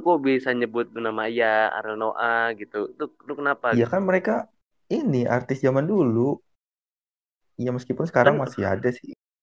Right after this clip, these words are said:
Speaker 2: Ya, gue
Speaker 1: Oh,
Speaker 2: juga kan
Speaker 1: karena
Speaker 2: nyebut
Speaker 1: art-,
Speaker 2: Sule tadi.
Speaker 1: Oh, iya, iya. Karena ada Sule juga, ya kan?
Speaker 2: Iya,
Speaker 1: Ada Sule
Speaker 2: gimana
Speaker 1: dulu,
Speaker 2: sih?
Speaker 1: ya.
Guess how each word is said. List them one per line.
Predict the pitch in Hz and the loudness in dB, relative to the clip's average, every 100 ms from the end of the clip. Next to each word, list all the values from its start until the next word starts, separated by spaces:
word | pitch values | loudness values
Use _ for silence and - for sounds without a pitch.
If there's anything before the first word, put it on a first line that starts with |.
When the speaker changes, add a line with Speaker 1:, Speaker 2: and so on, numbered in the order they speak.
| _ _ _ _ | _ _ _ _
Speaker 2:
Ya, | 110 | 0
gue | 113 143 | 6 6
Speaker 1:
Oh, | 165 | 8
Speaker 2:
juga | 123 | 8
kan | 127 | 6
Speaker 1:
karena | 123 | 6
Speaker 2:
nyebut | 147 | 4
Speaker 1:
art-, | 156 | 2
Speaker 2:
Sule | 196 127 | 4 6
tadi. | 113 104 104 92 - _ _ _ _ _ _ _ | 6 6 4 0 -6 _ _ _ _ _ _ _
Speaker 1:
Oh, | 135 151 | 6 6
iya, | 143 117 107 101 95 | 6 2 -2 -2 0
iya. | 95 90 - - - | 0 -2 -6 -14 2
Karena | 117 110 | 2 4
ada | 110 | 0
Sule | 117 113 | 0 0
juga, | 110 117 117 123 | 0 0 6 6
ya | 113 117 | 8 4
kan? | 127 131 - _ _ _ _ _ _ | 2 -2 -8 _ _ _ _ _ _
Speaker 2:
Iya, | 156 170 | 0 2
Speaker 1:
Ada | 131 101 | 4 2
Sule | |
Speaker 2:
gimana | 101 95 95 147 | 4 4 4 2
Speaker 1:
dulu, | 101 98 | 0 2
Speaker 2:
sih? | |
Speaker 1:
ya. | 95 | 0